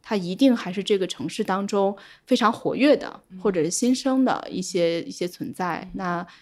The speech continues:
Speaker 1: 呃，如果不断地有网红出现，说明这个地方还一直是处于这个潮流先锋，对吧？
Speaker 2: 嗯。
Speaker 1: 如果一旦没有网红了，感觉就是被这个城中潮人所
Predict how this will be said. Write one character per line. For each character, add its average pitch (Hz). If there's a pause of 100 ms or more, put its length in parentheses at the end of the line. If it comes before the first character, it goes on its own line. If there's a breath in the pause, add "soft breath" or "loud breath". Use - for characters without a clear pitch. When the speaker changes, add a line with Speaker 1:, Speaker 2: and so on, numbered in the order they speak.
(260 soft breath)
Speaker 1:
呃， 156
如 180
果 208
不 202
断 381
地 285
有 185
网 165
红 170
出 180
现， 175
说 196
明 180
这 196
个 180
地 185
方 156 (220 loud breath)
还 -
一 320
直 160
是 160
处 -
于 156
这 151
个 151
潮 -
流 170
先 165
锋， 175
对 214
吧？ -
Speaker 2:
嗯。 233
Speaker 1:
如 247
果 226
一 208
旦 359
没 208
有 233
网 311
红 285
了， 339
感 226
觉 185
就 233
是 294
被 196
这 190
个 170
城 196
中 247
潮 165
人 180
所 160